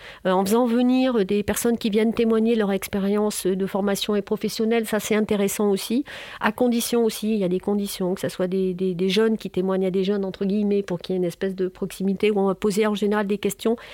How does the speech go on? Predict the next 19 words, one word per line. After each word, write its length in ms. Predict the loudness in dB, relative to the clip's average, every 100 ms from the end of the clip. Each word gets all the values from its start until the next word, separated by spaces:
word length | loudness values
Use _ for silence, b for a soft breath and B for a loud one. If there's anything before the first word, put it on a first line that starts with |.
| B B -4
Je 100 | -2
l'ai 100 | 0
fait 240 | 0 -2
aussi. 380 | -2 -2 0 0 B B B B -2
Euh, 100 | 0
des, 300 | 0 -4 -6 -4
elles 160 | -4
posent 220 | 0 -2
souvent 260 | -2 0 0
des 100 | 0
questions 280 | -2 -2 -2
aussi 220 | -2 -4
sur 140 | -2
la 120 | 0 0
conciliation 600 | -4 -2 -2 -2 -2 -4
vie 160 | -2
personnelle, 460 | -4 -4 -2 -2 0
vie 120 | -2
familiale. 560 | -2 0 0 0 -2 -4